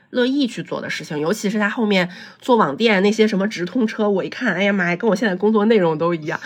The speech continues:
<laughs> 就是这种，你知道，就是，所以我跟他有很多的共鸣，是你作为一个打工人，即使是你是体力劳动还是脑力劳动也好，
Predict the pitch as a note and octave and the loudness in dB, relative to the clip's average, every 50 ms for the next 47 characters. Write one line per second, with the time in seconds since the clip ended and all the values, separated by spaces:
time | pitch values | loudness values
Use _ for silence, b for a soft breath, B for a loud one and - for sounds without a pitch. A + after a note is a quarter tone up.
0 | - - - - - C4 D4+ - D#4 D#4 F4+ D#4 F4+ F4 D4 C4+ G3+ F#3 B B | -10 -12 -8 0 2 2 2 2 2 0 0 0 0 2 4 4 4 2 B B
1 | B B B B B A3 A#3 A3+ G#3 B3 D4 D#4+ D#4 C#4 D4 D#4+ D#4+ D#4+ C4+ - | B B B B B 0 2 2 4 4 4 4 4 2 0 -2 -4 -6 -6 -6
2 | F3+ G3 - C4 D#4 E4 C#4+ A3 F#3+ A3+ C#4 D4 D4 C4+ C#4 C4+ B3 F#3 F3+ G3+ | -8 -6 -4 -4 -2 0 0 0 0 0 0 0 0 0 0 0 -2 -2 -2 -2
3 | A#3+ - A#3 A3+ B3+ C4 B3 A3+ G#3 F#3 F3 F3+ G#3+ - - B3 A3+ G3+ F#3+ - | -2 -2 -2 -2 -2 -2 -2 0 0 0 -2 -2 -4 -4 -2 -2 0 0 -2 -4
4 | - - - G3 F3+ F3 F3 - A#3+ A#3 A#3 A3+ A3 G#3+ G3+ A3 A3 G#3 G3+ G3 | -6 -8 -4 -4 -2 -2 -2 -2 -2 0 0 0 -2 -2 -4 -4 -4 -4 -4 -4
5 | G3 F3 - - - - - G3+ G#3+ A3+ A3+ A3 F#3+ E3+ E3 E3+ F3 F3+ B B | -6 -6 -6 -6 -8 -8 -4 -4 -2 -2 0 -2 -2 -2 -4 -4 -6 -8 B B
6 | B B _ - G3 A3 C4 B3 A3 A3 G#3+ G3+ F3 F3 G#3 F#3+ - - - D3+ | B B _ -6 -4 -4 -2 -2 -2 -2 -2 -2 -2 -4 -6 -8 -8 -10 -10 -6
7 | E3+ F3+ F3+ D#3+ D#3+ E3 F3 F3 E3+ E3+ F3 - - D#3+ F3 F#3+ F3+ F3 - - | -4 -4 -4 -4 -4 -4 -4 -4 -4 -4 -6 -8 -10 -8 -6 -6 -4 -4 -4 -4
8 | - E3+ F3 E3 E3+ E3 E3+ E3 E3 D#3+ F#3 G3+ D#3+ C#3+ | -4 -4 -2 -2 -2 -4 -4 -4 -4 -6 -6 -8 -8 -10